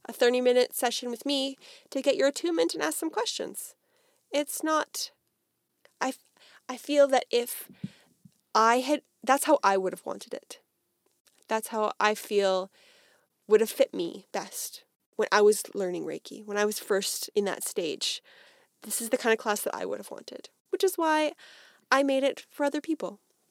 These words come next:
So I hope you check it out.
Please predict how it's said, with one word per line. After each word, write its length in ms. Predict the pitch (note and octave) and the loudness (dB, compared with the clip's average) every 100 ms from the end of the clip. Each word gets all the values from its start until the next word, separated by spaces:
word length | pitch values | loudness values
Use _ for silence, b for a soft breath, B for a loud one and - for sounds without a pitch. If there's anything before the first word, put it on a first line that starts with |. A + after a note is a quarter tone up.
| _ b b b | _ b b b
So 540 | - C#4 B3 A#3 A#3+ - _ _ _ _ _ _ - | -8 -2 0 -2 -4 -12 _ _ _ _ _ _ -16
I 120 | A#3+ B3+ | -8 -4
hope 400 | A#3+ C#4 - - - b b b | 2 0 0 -16 -20 b b b
you 100 | - | -8
check 280 | B3 - A3 | -4 -2 -2
it 60 | B3+ | 0
out. 440 | G#3+ D#4 - - | 0 -2 -8 -14